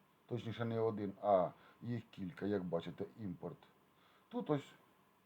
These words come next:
можете використовувати такі види додавання. Але оскільки я робив програму під себе,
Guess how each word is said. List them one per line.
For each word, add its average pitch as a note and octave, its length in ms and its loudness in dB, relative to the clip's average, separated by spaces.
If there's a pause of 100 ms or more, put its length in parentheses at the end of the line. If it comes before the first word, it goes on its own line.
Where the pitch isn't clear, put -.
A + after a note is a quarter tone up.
(160)
можете A2 340 2
використовувати G2 880 0
такі G2+ 260 -10 (1800)
види G#2 180 0
додавання. F#2+ 560 -2
Але C4 420 10
оскільки C#3+ 420 -2
я B2 100 12
робив B2 240 4
програму A#2+ 380 6
під D#3+ 140 -4
себе, A3+ 280 4